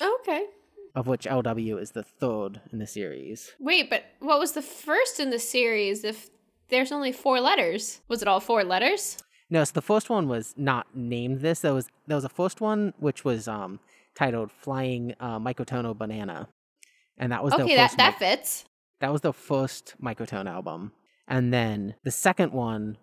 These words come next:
Speaker 2: was K G, which was released in November of twenty twenty. K G and L W go hand in hand, and we'll actually talk about that in a little,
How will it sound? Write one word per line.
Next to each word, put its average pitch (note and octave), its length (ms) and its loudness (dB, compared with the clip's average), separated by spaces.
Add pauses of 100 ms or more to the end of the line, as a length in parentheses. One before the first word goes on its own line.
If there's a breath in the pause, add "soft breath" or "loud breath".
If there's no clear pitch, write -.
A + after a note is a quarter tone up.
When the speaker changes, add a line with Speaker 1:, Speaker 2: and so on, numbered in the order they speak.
Speaker 2:
was A2 300 -6 (340)
K A#2 300 -2
G, G#2+ 720 0 (180)
which - 160 -6
was B2 180 -4
released A2+ 500 -4
in B2+ 120 -2
November A#2+ 460 -2
of G2+ 180 -2
twenty G2+ 260 -6
twenty. G#2 680 -6 (180)
K F#3+ 220 4
G D#3+ 240 4
and C3 80 2
L B2+ 120 4
W A2+ 440 -2 (400)
go B2+ 340 2
hand C3 240 2
in G#2+ 80 -6
hand, G#2 320 -8
and G#2+ 100 -8
we'll G2+ 160 -4
actually A2 220 -10
talk A#2+ 160 -4
about A2 160 -6
that - 180 -8
in B2+ 100 -2
a A#2 120 -2
little, A#2+ 360 0